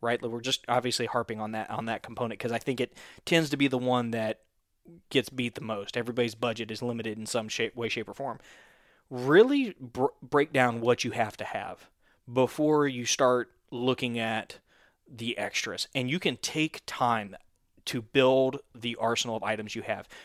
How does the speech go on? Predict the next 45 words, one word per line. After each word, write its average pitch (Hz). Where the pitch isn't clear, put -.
You're 127
not 127
gonna 139
be 139
an 127
excellent 123
deer 120
hunter 127
day 120
one. 123
You're 127
not 120
gonna 120
go 127
out 123
and 123
kill 127
big 117
deer 127
day 113
one. 120
Probably 131
not 139
year 127
one. 104
If 98
you're 117
in 120
Florida, 147
it 131
might 135
be 147
several 143
years 143
before 123
you 110
kill 107
a 101
big 101
deer. -
It 117
is 143
what 117
it 107
is. 139